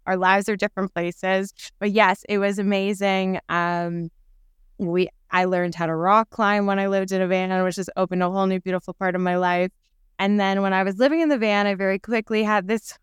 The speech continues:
weird moment where I was like, "I need to move to Mexico. I just need to go do that. And I need to go write a book all about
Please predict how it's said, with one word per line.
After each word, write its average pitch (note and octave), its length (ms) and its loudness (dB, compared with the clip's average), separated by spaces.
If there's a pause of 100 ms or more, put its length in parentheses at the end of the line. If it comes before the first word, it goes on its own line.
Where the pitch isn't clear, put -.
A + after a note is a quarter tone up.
(180)
weird A3+ 480 2
moment A3+ 380 2
where G3+ 100 0
I G3+ 120 2
was G3+ 160 -2
like, G3+ 280 0 (500)
"I G3+ 160 4
need A#3 200 4
to A#3+ 120 -2
move G3 460 0 (100)
to G3 100 -6
Mexico. F#3+ 960 -2 (580)
I F#3 300 2
just G3 280 -6
need F3+ 240 0
to A3+ 120 -2
go G#3 200 0
do F#3 200 -4
that. F#3 340 2
And F3 140 -4
I F#3 80 -2
need F3 220 0
to G3 60 -4
go G3+ 160 0
write E3 220 0
a F3 80 0
book F3+ 600 2 (800)
all F3+ 240 6
about E3 480 0